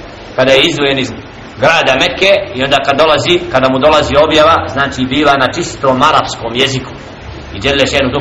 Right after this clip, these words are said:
potvrđuje da je Kur'an na čistom bilisanin arabijim mubin, dostavljen na čistom arapskom jeziku. Wa innahu lafi zuburil awwalin, i zaista je on u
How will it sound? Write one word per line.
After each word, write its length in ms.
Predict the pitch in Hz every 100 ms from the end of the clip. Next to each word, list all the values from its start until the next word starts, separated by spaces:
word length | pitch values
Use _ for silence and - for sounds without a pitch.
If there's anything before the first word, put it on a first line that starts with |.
| 123
potvrđuje 460 | - 170 131 165 170 - - - - 117
da 60 |
je 180 | 127 123
Kur'an 320 | 156 147 143 135
na 60 | 127 151
čistom 380 | 151 - 151 127 - - - 143
bilisanin 800 | 151 131 - 160 160 139 143 139 135
arabijim 560 | 127 123 127 139 120 131 117
mubin, 280 | 110 120 104 - - - - -
dostavljen 500 | 139 143 - 135 131
na 80 | 127 131
čistom 280 | 131 127 127
arapskom 360 | 139 - 123
jeziku. 360 | 139 139 - 190 - - - - - -
Wa 60 | -
innahu 460 | 170 151 139 139 143
lafi 340 | 131 127 143 131
zuburil 420 | 135 123 123 113 127
awwalin, 440 | 131 120 123 131 120 -
i 40 | 113
zaista 560 | 147 151 139 - 135 127
je 80 | 127
on 280 | 120 160 175 170
u 20 | 143